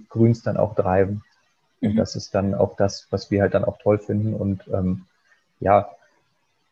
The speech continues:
Speaker 1: zweite Level ist dann nicht so leicht zu schaffen. Da müssen die Kinder schon so ein bisschen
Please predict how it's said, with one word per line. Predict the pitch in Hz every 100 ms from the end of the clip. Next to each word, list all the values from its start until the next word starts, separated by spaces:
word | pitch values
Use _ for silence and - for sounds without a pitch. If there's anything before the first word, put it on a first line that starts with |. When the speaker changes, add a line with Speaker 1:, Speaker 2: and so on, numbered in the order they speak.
| _ _ _ _
Speaker 1:
zweite | - 104 110 127
Level | 117 117
ist | 123 -
dann | 110
nicht | 120 127
so | - 156
leicht | 127 120 -
zu | -
schaffen. | - 147 143 151
Da | 127
müssen | 123 - 123
die |
Kinder | 139 127 123
schon | 131 123
so |
ein | 127
bisschen | 123 - 123 120